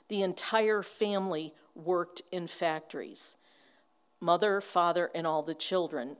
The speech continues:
uh, when they were old enough. And a lot of children started in the factories at ages five and six.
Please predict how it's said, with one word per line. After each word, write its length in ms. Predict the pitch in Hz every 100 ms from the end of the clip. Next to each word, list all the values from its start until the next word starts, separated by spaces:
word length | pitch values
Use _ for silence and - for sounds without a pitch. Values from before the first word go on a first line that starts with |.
| _
uh, 300 | 156 160 156 151
when 300 | 170 170 160
they 100 | 156
were 120 | 160
old 240 | 180 180 175
enough. 320 | 156 165 -
And 200 | - 165
a 80 | 175
lot 260 | 175 180 185
of 120 | 185
children 420 | - 226 214 202
started 440 | - - 202 190 180
in 60 |
the 60 | 175
factories 600 | - 180 170 180 170 -
at 100 | 165 -
ages 420 | 156 - 160 -
five 440 | - 151 151 151
and 140 | 151 139
six. 640 | - 151 - - -